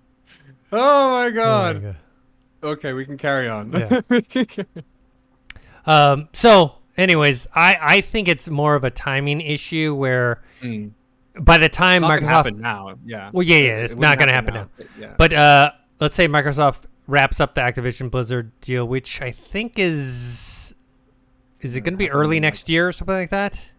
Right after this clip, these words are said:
Speaker 2: Or is
Speaker 1: I
Speaker 2: it
Speaker 1: wanna
Speaker 2: later
Speaker 1: say
Speaker 2: this
Speaker 1: it's,
Speaker 2: year?
Speaker 1: I wanna say it's gotta be, like, half a year away or something, at least, like, seven or eight months away. It's gotta be.
Speaker 2: Okay.
Speaker 1: Like, it's been a while, but I think you're right, 'cause here's the thing. They're go-, like, it's gonna take not too long, but after that acquisition goes through,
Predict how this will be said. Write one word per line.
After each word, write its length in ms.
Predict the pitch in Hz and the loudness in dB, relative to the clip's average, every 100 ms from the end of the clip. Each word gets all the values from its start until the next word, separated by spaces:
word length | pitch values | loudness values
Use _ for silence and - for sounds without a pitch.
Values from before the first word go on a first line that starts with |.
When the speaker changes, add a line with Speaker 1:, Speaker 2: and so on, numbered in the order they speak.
| _ _ - | _ _ -8
Speaker 2:
Or 80 | 127 | -6
is 80 | |
Speaker 1:
I 40 | 139 | -4
Speaker 2:
it 40 | |
Speaker 1:
wanna 100 | 127 | 0
Speaker 2:
later 180 | 151 139 | 2 2
Speaker 1:
say 60 | 135 | 0
Speaker 2:
this 100 | 123 | -4
Speaker 1:
it's, 80 | - | -6
Speaker 2:
year? 120 | 113 | -4
Speaker 1:
I 60 | |
wanna 160 | 135 143 | -4 -6
say 140 | - 131 | -6 -8
it's 120 | - | -6
gotta 200 | 127 127 | -8 -8
be, 120 | 123 | -8
like, 180 | 107 107 | -10 -12
half 320 | - 117 110 | -12 -12 -12
a 40 | 113 | -12
year 200 | 113 113 | -10 -8
away 260 | 107 110 113 | -8 -8 -8
or 80 | |
something, 360 | 110 117 107 107 | -10 -14 -14 -14
at 140 | 110 | -14
least, 320 | 110 135 131 131 | -10 -8 -8 -10
like, 160 | 110 | -12
seven 300 | - 127 117 113 | -10 -10 -10 -10
or 60 | |
eight 200 | - 113 | -12 -16
months 260 | 113 107 - | -16 -16 -14
away. 180 | 110 107 | -14 -14
It's 120 | 107 | -16
gotta 200 | - 113 | -14 -8
be. 60 | 131 | -6
Speaker 2:
Okay. 220 | 123 104 | -4 -6
Speaker 1:
Like, 140 | - 113 | -10 -12
it's 120 | 113 | -12
been 160 | - 151 | -8 -6
a 80 | |
while, 460 | 113 113 110 110 110 _ _ | -6 -6 -8 -10 -14 _ _
but 80 | 131 | -8
I 40 | 139 | -4
think 180 | 180 | -6
you're 120 | 165 135 | -4 -2
right, 140 | 123 | -2
'cause 140 | 120 120 | -6 -8
here's 140 | 147 | -8
the 80 | 139 | -8
thing. 180 | 123 110 | -8 -8
They're 100 | 131 | -6
go-, 260 | 123 139 - | -4 -4 -4
like, 260 | 120 113 | -6 -6
it's 140 | 123 - | -12 -12
gonna 180 | 147 | -14
take 260 | 151 135 - _ _ _ | -10 -10 -12 _ _ _
not 200 | 170 254 - | -10 -10 -6
too 180 | 220 165 | -6 -4
long, 240 | 113 107 | -6 -10
but 140 | 120 135 | -12 -8
after 280 | 160 170 | -8 -8
that 200 | 135 127 - | -8 -8 -8
acquisition 460 | 127 139 117 117 123 | -10 -8 -12 -12 -10
goes 200 | 120 120 | -10 -10
through, 240 | 120 131 | -12 -12